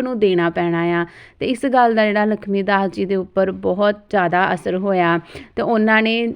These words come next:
ਉਹਨਾਂ ਦੋ ਮਰੇ ਹੋਏ ਹਿਰਨਾਂ ਦੇ ਉੱਤੇ ਜਲ ਦਾ ਛਿੜਕਾਅ ਕਰਕੇ ਉਹਨਾਂ ਵਿੱਚ ਜਾਨ ਪਾ ਦਿੱਤੀ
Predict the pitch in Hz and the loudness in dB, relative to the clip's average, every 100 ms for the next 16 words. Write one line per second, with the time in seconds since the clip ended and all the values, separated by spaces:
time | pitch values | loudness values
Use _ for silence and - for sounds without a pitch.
0 | - 220 214 214 220 190 208 208 220 196 | -6 -2 0 2 0 0 0 0 2 0
1 | 185 208 208 196 208 202 190 180 185 196 | 0 0 0 0 0 2 2 2 0 -2
2 | - 202 202 202 214 185 180 196 196 202 | -2 2 2 2 -2 0 0 0 0 -4
3 | 202 185 180 180 180 175 214 202 196 190 | -2 -2 -2 0 -2 0 -2 0 -2 -2
4 | 208 175 185 175 175 190 175 170 170 - | -6 -2 0 0 -2 -2 -2 -2 -4 -2
5 | 175 | 0